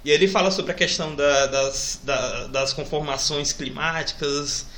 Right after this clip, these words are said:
do, do ambiente, da geologia, das rochas. É uma leitura dificílima, entendeu? Uma linguagem elaboradíssima.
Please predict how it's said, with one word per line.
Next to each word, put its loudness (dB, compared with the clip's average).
do, -6
do -4
ambiente, -2
da 2
geologia, -4
das -10
rochas. -8
É -2
uma -2
leitura -4
dificílima, -2
entendeu? -2
Uma -2
linguagem 0
elaboradíssima. -4